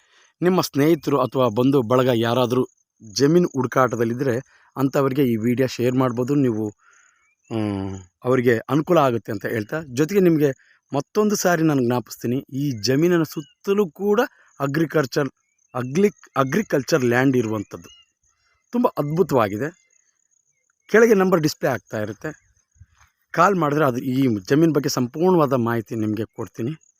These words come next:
ಇನ್ನು ವಿಶೇಷವಾಗಿ ಚಿತ್ರದುರ್ಗ ಜಿಲ್ಲೆ ಸಂಬಂಧಪಟ್ಟ ಯಾವುದೇ ತಾಲೂಕಾದ್ರೂ ಕೂಡ ನಿಮಗೆ ಜಮೀನು, ಸೈಟು, ಮನೆ ಯಾವುದೇ ಇದ್ರೂ ಕೂಡ ಕೆಳಗೆ ನಂಬರ್ ಡಿಸ್ಪ್ಲೇ ಆಗ್ತಿರುತ್ತೆ, ಕಾಲ್ ಮಾಡಿ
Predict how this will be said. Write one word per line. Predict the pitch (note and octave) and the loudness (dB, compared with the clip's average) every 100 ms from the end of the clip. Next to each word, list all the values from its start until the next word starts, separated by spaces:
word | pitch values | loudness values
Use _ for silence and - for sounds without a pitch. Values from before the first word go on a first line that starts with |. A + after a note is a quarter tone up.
| _ _ _ _ _ | _ _ _ _ _
ಇನ್ನು | G3+ G3+ F3 | 0 2 2
ವಿಶೇಷವಾಗಿ | F#3 A3+ G#3 E3 B2 | 4 2 4 0 0
ಚಿತ್ರದುರ್ಗ | B2+ D3+ - F#3 F3+ D#3+ | -2 -6 -6 -2 0 0
ಜಿಲ್ಲೆ | D#3+ D3+ D3+ A#2 - _ _ _ _ _ - | 0 2 0 -2 -8 _ _ _ _ _ -2
ಸಂಬಂಧಪಟ್ಟ | D#3 D#3+ C#3 A#2 A2 - | 2 4 2 -2 -8 -6
ಯಾವುದೇ | A#2 A#2+ C#3+ E3 | 0 0 2 0
ತಾಲೂಕಾದ್ರೂ | - B2+ C3 - G#2+ G#2+ | 0 -2 -2 -4 -6 -6
ಕೂಡ | - A#2+ | -10 -8
ನಿಮಗೆ | C3+ B2+ A#2 D3+ - _ _ A2 | -4 -2 0 -2 -6 _ _ -4
ಜಮೀನು, | A2+ C3+ C#3+ A#2+ A2 | 2 4 4 2 -2
ಸೈಟು, | A2 C3 D3 C3+ A#2+ G#2 | -2 2 2 0 -4 -2
ಮನೆ | A2+ D3 B2+ A2+ _ - - _ A2+ | 2 2 2 -2 _ -20 -20 _ -2
ಯಾವುದೇ | G#2 D3 G3 A#3 - - | 2 4 6 4 0 -4
ಇದ್ರೂ | C#3 B2 A#2 | 0 0 0
ಕೂಡ | - E3 A3+ _ _ _ _ _ | 0 -2 -4 _ _ _ _ _
ಕೆಳಗೆ | C3 A#2+ | -2 0
ನಂಬರ್ | A#2 A#2 A#2 | 0 0 -2
ಡಿಸ್ಪ್ಲೇ | B2+ - E3 | -4 -2 -4
ಆಗ್ತಿರುತ್ತೆ, | C#3 E3 D3+ F3 E3+ - _ _ _ - | -2 -6 -4 -6 -10 -16 _ _ _ -4
ಕಾಲ್ | C3 C#3+ | -2 0
ಮಾಡಿ | C#3+ C#3 | 0 -2